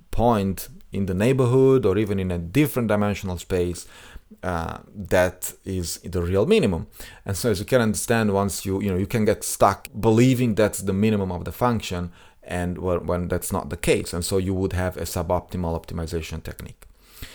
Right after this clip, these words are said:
Now, the reason of stochastic gradient descent is, you know, because it allows one to calculate in a decent time, uh, and in iterative fashion, uh, the minimum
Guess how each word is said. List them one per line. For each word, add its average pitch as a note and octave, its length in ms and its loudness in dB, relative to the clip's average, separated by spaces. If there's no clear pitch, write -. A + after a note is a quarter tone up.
Now, C#3+ 320 4
the C#3 320 4
reason E3 500 2
of A#2 120 4
stochastic A2+ 480 -2
gradient G2+ 300 0
descent F2+ 520 -6
is, A#2+ 480 -2
you A#2+ 180 -6
know, F2+ 120 -2
because B2+ 680 2
it C#3 260 -2
allows C#3+ 500 2
one G#2+ 180 2
to G#2+ 140 -6
calculate A#2+ 760 0
in A2 180 0
a G2 180 0
decent G2+ 500 0
time, G2 500 0
uh, F#2 180 -4
and G#2 220 0
in G#2+ 120 4
iterative B2 540 0
fashion, F2+ 720 -2
uh, F#2 280 -2
the A2 160 4
minimum A2+ 840 2